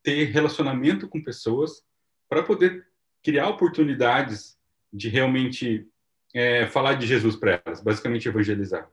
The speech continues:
né? E aí, e é isso que a Jocum ensinava pra gente, né? Que você tem que fazer o teu negócio com excelência. Se você fizer a tua coisa com excelência, seja lá em que ramo que você tiver, você vai ter um destaque, as pessoas vão querer trabalhar com você, vão querer o teu serviço.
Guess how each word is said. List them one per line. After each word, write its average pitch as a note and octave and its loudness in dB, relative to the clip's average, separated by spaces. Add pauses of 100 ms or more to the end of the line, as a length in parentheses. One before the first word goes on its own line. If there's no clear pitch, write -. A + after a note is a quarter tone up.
(920)
né? G#2 -6 (580)
E A#2 2
aí, C#3 0
e D3+ 8
é D#3 8
isso F3 2
que G#3+ -2
a F#3 2
Jocum G3 -2
ensinava F3 0
pra F#3+ 0
gente, D#3 0
né? G#2+ 0
Que - -8
você A2+ -6
tem A2+ -6
que D3+ -4
fazer C3 2
o D#3 0
teu - -4
negócio C#3+ 0
com C#3+ -2
excelência. F3+ -2
Se - -10
você - -2
fizer F3+ -2
a D3+ 0
tua - -2
coisa A#2+ 0
com B2 -6
excelência, A#2+ 0 (180)
seja C3+ -2
lá D3+ 4
em D3+ 4
que D3+ 0
ramo D3 2
que - -8
você A#2 -6
tiver, A2+ -2 (920)
você A2 -2
vai B2 6
ter D#3 4
um E3+ 4
destaque, F3 0
as - -8
pessoas A#2 -4
vão B2+ -4
querer D3 2
trabalhar C#3 0
com A2+ -2
você, A#2 -2
vão C#3+ -2
querer C#3+ 2
o D#3 4
teu D#3 -2
serviço. G#2+ -4